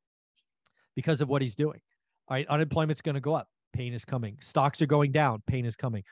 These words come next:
Uh, m-, you know, uh, all assets, you know, are being popped. And I think, I think he's, I think he's got a pretty good backbone. Again, I could be wrong. Um, but yeah, I think he's trying to get rid of the Fed put,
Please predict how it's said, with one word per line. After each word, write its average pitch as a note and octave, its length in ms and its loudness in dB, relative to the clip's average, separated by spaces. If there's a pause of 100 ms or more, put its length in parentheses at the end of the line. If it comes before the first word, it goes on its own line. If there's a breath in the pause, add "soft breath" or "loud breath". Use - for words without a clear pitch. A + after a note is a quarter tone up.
(420 soft breath)
Uh, B2 340 2
m-, C#3+ 200 -6
you C3+ 120 0
know, B2+ 120 2
uh, D3+ 280 2
all G#3 220 8
assets, C#3 520 0 (360)
you C3 80 0
know, B2 80 2
are A#2 80 0
being A#2+ 200 2
popped. A2+ 380 -4
And B2 300 0 (400 soft breath)
I C#3 100 4
think, E3+ 300 2
I C#3 80 4
think E3+ 180 2
he's, F3+ 380 0
I D#3+ 100 0
think A#3+ 160 -2
he's C4 120 -4
got G3+ 180 2
a - 20 0
pretty F#3 240 0
good F3 220 0
backbone. E3+ 500 -2
Again, C3+ 240 -6
I A#2+ 80 -6
could C3 180 -2
be B2+ 120 -2
wrong. A#2 340 -2 (640)
Um, B2 360 -2
but D#3 140 -6
yeah, E3 140 6
I D#3 60 4
think G3 160 0
he's D3 80 -2
trying E3 140 4
to C#3 40 0
get C#3 160 0
rid C3 160 2
of A#2 60 -2
the A2 80 -6 (160)
Fed B2 240 -4
put, A#2 240 -4